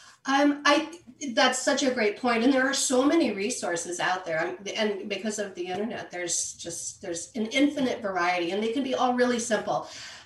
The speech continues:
Um, pausing once an hour to just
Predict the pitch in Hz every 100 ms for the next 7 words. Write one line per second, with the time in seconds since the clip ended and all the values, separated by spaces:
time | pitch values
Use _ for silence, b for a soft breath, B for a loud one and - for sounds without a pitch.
0 | B - 247 226 - - _ _ - 254
1 | 254 254 240 226 220 208 185 175 170 156
2 | 151 _ - 202 196 196 190 190 -